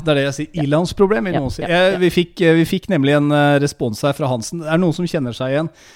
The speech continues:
Speaker 1: Og da skriver, da skriver hun dette her. «Det kommer helt an på hva man skal ha.» Altså, for hun mener at hun er både spontan og må planlegge. «Apropos mannfolk og pakking», skriver Hansen her.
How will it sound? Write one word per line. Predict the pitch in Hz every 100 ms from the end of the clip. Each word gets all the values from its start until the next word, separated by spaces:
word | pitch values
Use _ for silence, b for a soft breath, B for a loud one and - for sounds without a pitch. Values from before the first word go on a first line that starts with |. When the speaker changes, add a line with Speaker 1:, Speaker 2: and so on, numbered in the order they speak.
| b b
Speaker 1:
Og |
da | 190
skriver, | - 139 123 131 131 131
da | 139
skriver | - 120 127
hun | 135
dette | 123
her. | 139
«Det | 151
kommer | 185 196
helt | 160 160 151
an | 135
på | 175
hva | 147 123
man | 139
skal | - 180
ha.» | 202 233
Altså, | 165 185
for | -
hun | 165
mener | 165 127
at | 127
hun | 151 147
er | 135
både | 147 113
spontan | 113 147 143 143 196 -
og | 131
må | 135
planlegge. | 139 110 110 110 139 - b b b b b
«Apropos | 151 185 - 175
mannfolk | 196 165 120 139 185
og |
pakking», | 202 196 320 370
skriver | - 160 151 165
Hansen | 139 - 156
her. | 156 147